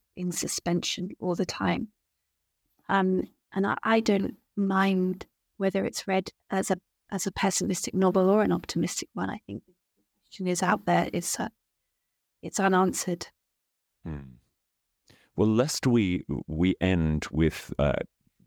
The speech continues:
Speaker 2: with thoughts of possible doom, I'd
Speaker 1: <laughs>
Speaker 2: love to know a little bit about what you're reading these days and, and whether you have any recommendations you might have for, for our listeners.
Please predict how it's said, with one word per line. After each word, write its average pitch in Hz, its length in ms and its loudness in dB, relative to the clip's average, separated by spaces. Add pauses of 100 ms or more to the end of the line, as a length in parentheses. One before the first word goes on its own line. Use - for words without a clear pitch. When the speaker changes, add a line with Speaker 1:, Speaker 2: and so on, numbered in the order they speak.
(120)
Speaker 2:
with - 340 -2
thoughts - 460 0
of 69 280 -2
possible 76 540 0 (100)
doom, 78 480 2 (480)
I'd 104 260 0
Speaker 1:
<laughs> - 0 -
Speaker 2:
love 117 240 2 (100)
to - 100 -2
know 92 400 4
a 92 40 2
little 90 240 2
bit 85 180 2
about 76 340 2 (200)
what 90 280 0
you're 87 460 4
reading 85 580 0
these 78 280 0
days 73 440 0
and, 85 300 0
and 92 140 -2
whether 110 220 2
you 127 140 0
have 120 160 0
any 113 200 2
recommendations 107 1040 0
you 78 60 2
might 76 260 0
have 82 300 2
for, 82 480 2 (100)
for 85 240 2
our 82 120 4
listeners. - 720 -4